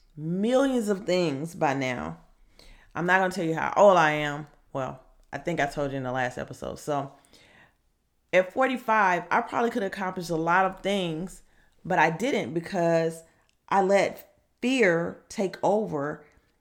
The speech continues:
I let the possibility of failure take over. And I figured out not too long ago that these fears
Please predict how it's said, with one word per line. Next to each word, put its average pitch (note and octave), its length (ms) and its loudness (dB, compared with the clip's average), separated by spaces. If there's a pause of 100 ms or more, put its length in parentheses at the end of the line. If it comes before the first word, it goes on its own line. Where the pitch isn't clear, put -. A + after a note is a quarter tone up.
(260)
I F#3 120 0
let F#3+ 520 0 (1400)
the - 140 -8
possibility G#3 680 -2
of - 120 -4
failure G3 720 0 (100)
take E3 300 -8
over. E3 540 -4 (640)
And F3 540 0 (560)
I F3+ 300 2
figured B3+ 400 -2
out G3+ 360 4 (1160)
not B3+ 240 0
too B3+ 180 -4
long G3 320 0
ago D3 400 -2
that D3 440 -2 (1600)
these B3 220 0
fears A#3+ 480 0